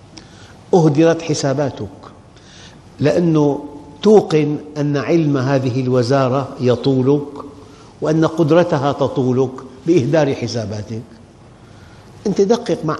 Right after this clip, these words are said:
أشخاص من بني البشر، لأن علمهم يطولك ولأن قدرتهم تطولك لا يمكن أن تعصيهم، فكيف بالواحد الديان؟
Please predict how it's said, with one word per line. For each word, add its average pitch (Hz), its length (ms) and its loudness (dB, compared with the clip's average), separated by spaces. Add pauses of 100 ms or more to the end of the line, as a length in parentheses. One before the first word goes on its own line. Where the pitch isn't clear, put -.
أشخاص - 680 -4 (520)
من 143 160 0
بني 165 260 2
البشر، 113 440 -6 (760)
لأن 190 300 2
علمهم 175 580 2
يطولك 147 720 0 (560)
ولأن 170 420 2
قدرتهم 160 680 0
تطولك 139 560 0 (500)
لا 220 180 2
يمكن 202 560 4
أن 135 120 -4
تعصيهم، 117 600 -10 (1120)
فكيف 151 400 0
بالواحد 127 540 -2
الديان؟ 110 640 -4